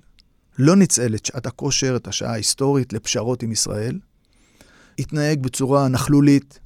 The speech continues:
שקרית, מניפולטיבית, ויותר מכל, יותר מכל, כפוית טובה בזה שישראל אפשרה לו את מה ש-, בלי ישראל הוא לא היה מגיע לפה.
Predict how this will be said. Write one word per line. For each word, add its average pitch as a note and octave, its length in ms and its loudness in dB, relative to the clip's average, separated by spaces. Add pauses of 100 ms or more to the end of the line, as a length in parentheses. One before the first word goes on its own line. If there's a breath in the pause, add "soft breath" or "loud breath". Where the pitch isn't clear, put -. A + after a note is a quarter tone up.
(460)
שקרית, C#3 760 -2 (460)
מניפולטיבית, C3+ 1120 0 (680 soft breath)
ויותר C#3 420 4
מכל, F3+ 500 4 (220)
יותר D#3 300 -2
מכל, C3+ 440 0
כפוית C3 400 -2
טובה A#2 340 -2
בזה B2+ 300 -2
שישראל B2+ 500 -4
אפשרה A2+ 380 -4
לו C3 120 0
את A2 100 -10
מה B2 100 -6
ש-, B2 100 -6
בלי A#2 260 -2
ישראל C3+ 380 2
הוא A#2+ 100 0
לא A#2+ 80 0
היה B2 80 0
מגיע A2 280 -6
לפה. - 260 -14